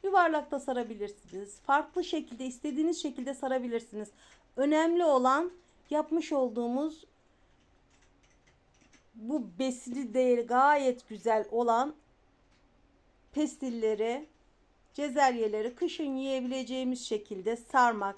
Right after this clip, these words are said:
istediğimiz şekilde sarmak, korumak, saklamak.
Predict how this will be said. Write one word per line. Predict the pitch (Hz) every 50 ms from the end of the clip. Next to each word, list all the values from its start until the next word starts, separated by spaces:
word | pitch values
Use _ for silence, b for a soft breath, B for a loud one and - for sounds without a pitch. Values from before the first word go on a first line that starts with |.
| - _
istediğimiz | - 226 - - - 254 254 226 226 254 254 254 254 247 -
şekilde | - 233 220 - 214 202 202 202 196
sarmak, | 196 - - 247 240 240 240 226 214 214 214 214 b b b b b b b b -
korumak, | - 302 311 311 311 269 269 277 262 254 254 - - _ _ _ _ _ _
saklamak. | - - - 277 294 294 - 294 302 285 269 269 254 247 247 - - -